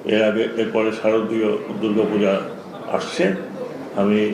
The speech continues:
আমাদের যে, আহ, আহ, হিন্দু ভাইয়েরা আছেন, তাদের জন্য একটা অনেক বড়, এটা একটা, আহ, উৎসব।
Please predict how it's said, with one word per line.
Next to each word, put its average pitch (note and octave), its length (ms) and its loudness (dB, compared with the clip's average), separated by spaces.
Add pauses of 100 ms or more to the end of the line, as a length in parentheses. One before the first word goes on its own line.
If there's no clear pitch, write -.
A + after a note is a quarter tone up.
(100)
আমাদের G2+ 420 2
যে, F#2+ 240 0
আহ, - 680 -8
আহ, F#2+ 440 2
হিন্দু G2+ 240 2
ভাইয়েরা G#2 300 4
আছেন, F#2+ 320 0
তাদের G2 300 -4
জন্য G2 100 -2
একটা G2 160 -4 (420)
অনেক D3 240 2 (100)
বড়, A#2 240 4 (920)
এটা G#2+ 200 2
একটা, G2 360 2
আহ, F#2+ 520 -2
উৎসব। - 340 0